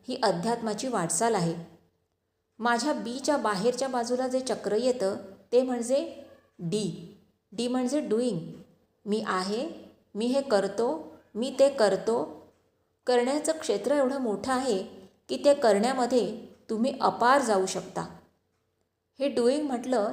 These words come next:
त्याला हेतू आहे. मी आहे, बीइंग, ह्याला हेतू नाही. मी आहेच मुळामध्ये, ती मिळालेली गोष्ट आहे. त्या दिवशी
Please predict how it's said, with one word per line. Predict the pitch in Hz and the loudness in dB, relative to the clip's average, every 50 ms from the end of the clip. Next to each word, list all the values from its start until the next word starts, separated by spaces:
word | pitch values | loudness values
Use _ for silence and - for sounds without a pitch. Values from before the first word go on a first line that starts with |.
| - - | -2 0
त्याला | 226 226 240 | 2 2 4
हेतू | 262 254 214 185 180 - 247 240 | 4 2 2 0 0 2 4 4
आहे. | 214 190 175 165 165 170 - - - - _ _ _ _ _ _ _ - | 4 4 2 0 0 -2 -8 -12 -16 -20 _ _ _ _ _ _ _ -4
मी | 226 247 294 - - | -2 0 0 0 0
आहे, | - 208 196 196 208 254 269 277 311 320 320 - - | 2 2 2 2 2 2 0 0 0 -4 -8 -10 -8
बीइंग, | 196 208 233 226 254 269 247 190 170 160 - - - - - _ _ | -4 -2 0 0 2 2 2 2 0 0 -2 -8 -14 -16 -20 _ _
ह्याला | 220 180 190 226 | -4 0 0 2
हेतू | 247 240 220 208 208 254 269 | 2 2 2 0 0 0 -2
नाही. | 269 254 220 185 170 170 - - - - - _ _ _ _ _ _ _ _ | -2 -2 -2 -2 -4 -4 -8 -12 -16 -20 -20 _ _ _ _ _ _ _ _
मी | 226 233 - - - | -6 -6 -4 2 4
आहेच | - 196 196 202 247 320 320 302 | 6 6 6 6 4 4 2 2
मुळामध्ये, | 262 240 214 196 185 185 180 175 175 - 165 165 170 170 - - _ _ _ _ _ - | 0 2 2 4 2 2 0 -2 -2 -2 -2 -4 -4 -8 -14 -18 _ _ _ _ _ -4
ती | 302 | -2
मिळालेली | 302 262 208 196 196 208 247 277 302 320 | 0 0 2 4 4 4 4 4 2 2
गोष्ट | - 226 208 190 - - 208 | 2 2 0 0 0 0 0
आहे. | 185 175 170 165 165 170 - - - - _ _ _ _ _ _ _ _ _ _ _ _ _ _ _ _ _ _ _ _ _ _ _ - | 2 2 2 0 0 -4 -10 -14 -20 -20 _ _ _ _ _ _ _ _ _ _ _ _ _ _ _ _ _ _ _ _ _ _ _ -4
त्या | 208 208 208 | -2 0 0
दिवशी | 220 226 226 226 277 262 214 185 - - - - | 0 0 -2 -2 -2 -4 -4 -6 -6 -10 -16 -20